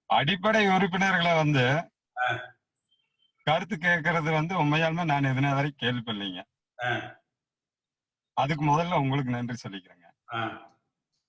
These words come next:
Speaker 1: இப்ப இருக்கிற சூழ்நிலை பாத்தீங்கன்னா,
Speaker 2: ம்.
Speaker 1: எங்க ஊர்லங்க,
Speaker 2: ம்.
Speaker 1: இருவூர்,
Speaker 2: ம்.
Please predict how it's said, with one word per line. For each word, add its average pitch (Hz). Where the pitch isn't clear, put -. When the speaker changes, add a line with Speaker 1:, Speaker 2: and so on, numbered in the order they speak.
Speaker 1:
இப்ப 135
இருக்கிற 175
சூழ்நிலை 156
பாத்தீங்கன்னா, 127
Speaker 2:
ம். 104
Speaker 1:
எங்க 170
ஊர்லங்க, 147
Speaker 2:
ம். 123
Speaker 1:
இருவூர், 143
Speaker 2:
ம். 117